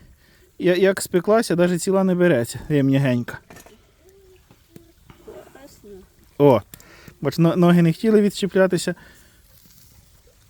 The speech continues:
Speaker 1: О! Ось, а то скажете, що це я в духовці спік, а сюди поставив. Видно, що вона тут пеклася. Все, і жир, все, що стікає з курки, лишається на солі в казані.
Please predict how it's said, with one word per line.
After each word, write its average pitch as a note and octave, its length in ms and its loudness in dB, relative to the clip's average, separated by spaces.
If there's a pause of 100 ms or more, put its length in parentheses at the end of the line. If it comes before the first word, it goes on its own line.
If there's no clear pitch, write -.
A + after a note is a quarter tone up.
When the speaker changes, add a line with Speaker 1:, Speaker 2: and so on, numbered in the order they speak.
(260)
Speaker 1:
О! E3 260 4 (1200)
Ось, E3 280 2
а E3 80 -6
то F#3 120 -2
скажете, G3 340 0
що F3+ 140 -4
це F#3+ 160 -2
я F3 160 -2 (320)
в D#3 80 -4
духовці F3+ 500 0
спік, B3+ 320 -4
а E3 80 -2
сюди F#3+ 220 -4
поставив. C#3+ 460 -2
Видно, A3+ 260 -2
що - 100 -4
вона D#3+ 180 0
тут D3+ 180 -4
пеклася. C3+ 480 -2 (480)
Все, B3+ 260 0
і G3+ 80 4
жир, A3 260 2
все, A3+ 200 0
що G3 100 0
стікає F#3+ 380 0
з - 60 -6
курки, D#4+ 400 0 (680)
лишається A#3 520 0
на F3+ 80 2
солі G#3+ 280 2
в F#3 60 -2
казані. E3 480 0